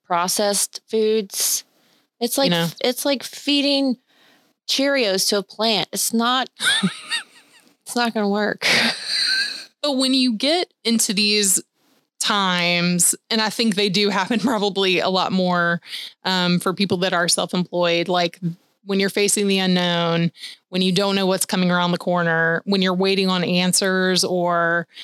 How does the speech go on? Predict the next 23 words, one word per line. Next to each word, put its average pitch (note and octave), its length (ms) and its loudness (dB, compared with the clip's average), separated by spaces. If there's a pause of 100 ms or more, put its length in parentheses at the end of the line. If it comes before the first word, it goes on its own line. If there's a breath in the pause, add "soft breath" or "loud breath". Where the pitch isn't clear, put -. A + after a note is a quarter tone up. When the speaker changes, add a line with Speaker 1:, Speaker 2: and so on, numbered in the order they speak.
(260 loud breath)
Speaker 2:
um, F3+ 600 2
the F#3 140 0
next F3+ 240 0
job, F3 420 0
maybe, F3 580 0 (440 soft breath)
how G3+ 100 0
do F#3+ 80 0
you F#3 100 2
sing F3+ 380 2
through E3 200 -2
that - 200 -4
time? - 420 -2 (320 soft breath)
Speaker 1:
It A3 100 -6
used C4 160 0
to A#3+ 60 -2
be A3 60 0
a G3 80 2
lot F3 200 0
harder D#3+ 360 -2
than D3+ 200 -2
it C#3+ 100 0
is C#3 240 -2
now. D3+ 400 -2